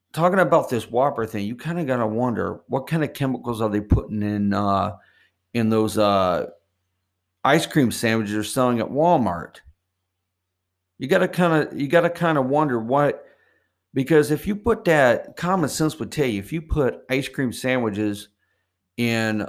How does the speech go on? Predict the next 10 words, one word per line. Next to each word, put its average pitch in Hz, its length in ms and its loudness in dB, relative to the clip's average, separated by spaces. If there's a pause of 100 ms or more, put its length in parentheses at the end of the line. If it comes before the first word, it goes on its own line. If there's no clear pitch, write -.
uh, 98 540 -4 (120)
ninety 139 400 2
degree 127 300 0
temperature, 123 420 -2
especially 170 380 -2
outside, 117 760 2 (760)
it's 160 140 -4
going 180 260 0
to 165 80 0
melt. 170 560 -2